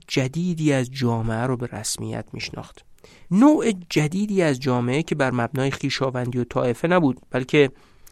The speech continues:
بر اساس دین و اقتدار متمرکز و اقتدار نوپای یک پیامبر تشکیل می‌شد. این پایان بی‌حکومتی در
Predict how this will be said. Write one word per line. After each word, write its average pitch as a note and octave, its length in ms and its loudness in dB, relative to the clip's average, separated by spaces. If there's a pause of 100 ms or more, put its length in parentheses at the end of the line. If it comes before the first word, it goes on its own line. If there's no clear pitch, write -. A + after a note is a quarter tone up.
(360)
بر C#3 160 6
اساس E3 480 0
دین D#3+ 680 2
و C#3+ 120 -2
اقتدار B2+ 720 2
متمرکز D3 920 0 (460)
و B2+ 260 2 (100)
اقتدار E3 720 2
نوپای D3 800 4
یک D3+ 480 0
پیامبر A#2+ 880 2 (320)
تشکیل A2 400 -8
می‌شد. - 280 -8 (340)
این C#4+ 280 2 (100)
پایان F3 840 2
بی‌حکومتی C3 1080 -2
در C3 380 4